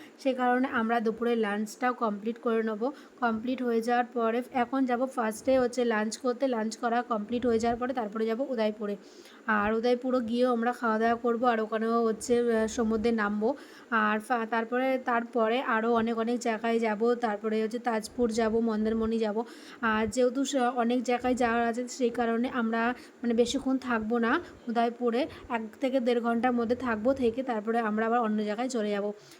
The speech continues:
Finally আমরা এখান থেকে লাঞ্চ টাঞ্চ কমপ্লিট করা হয়ে যাওয়ার পরে তারপরে আমরা এখন যাচ্ছি উদয়পুরে।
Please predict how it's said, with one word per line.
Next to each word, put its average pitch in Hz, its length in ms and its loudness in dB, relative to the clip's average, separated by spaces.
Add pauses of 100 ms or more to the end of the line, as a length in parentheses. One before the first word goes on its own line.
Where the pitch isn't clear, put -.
(160)
Finally 247 420 2
আমরা 233 300 2
এখান 226 300 0
থেকে 233 180 0
লাঞ্চ 220 360 0
টাঞ্চ 240 260 0
কমপ্লিট 233 440 -2
করা 233 260 0
হয়ে 226 240 2
যাওয়ার 233 240 0
পরে 220 400 -2
তারপরে 233 440 -2
আমরা 214 320 -2
এখন 226 280 -2
যাচ্ছি 220 420 -2
উদয়পুরে। 226 600 0